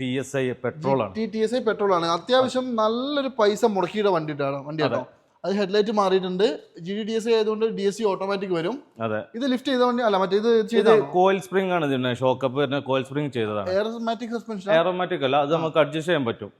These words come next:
Speaker 2: ആ, അതായത് പൊക്കാനും താത്താനും പറ്റും.
Speaker 1: പൊക്കാനും താത്താനും പറ്റും.
Speaker 2: ഇതും പറ്റും.
Speaker 1: ആ, ഇത് പറ്റും.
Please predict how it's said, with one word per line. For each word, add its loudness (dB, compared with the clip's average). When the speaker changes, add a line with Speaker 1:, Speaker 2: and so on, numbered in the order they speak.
Speaker 2:
ആ, -6
അതായത് 0
പൊക്കാനും -2
താത്താനും 2
പറ്റും. 2
Speaker 1:
പൊക്കാനും 0
താത്താനും 0
പറ്റും. -12
Speaker 2:
ഇതും 0
പറ്റും. -2
Speaker 1:
ആ, -2
ഇത് -2
പറ്റും. 0